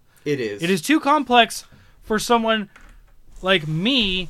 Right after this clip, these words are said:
Speaker 2: who doesn't dedicate every gaming hour to the genre. It is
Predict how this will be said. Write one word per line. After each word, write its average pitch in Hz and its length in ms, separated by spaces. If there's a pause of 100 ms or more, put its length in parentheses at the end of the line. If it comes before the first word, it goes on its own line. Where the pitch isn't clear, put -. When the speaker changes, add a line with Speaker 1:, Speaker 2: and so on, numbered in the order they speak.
(140)
Speaker 2:
who 180 100
doesn't 190 280
dedicate 185 540
every 180 320
gaming 185 520
hour 196 440
to 170 140
the 151 120
genre. 131 520
It 170 160
is 180 280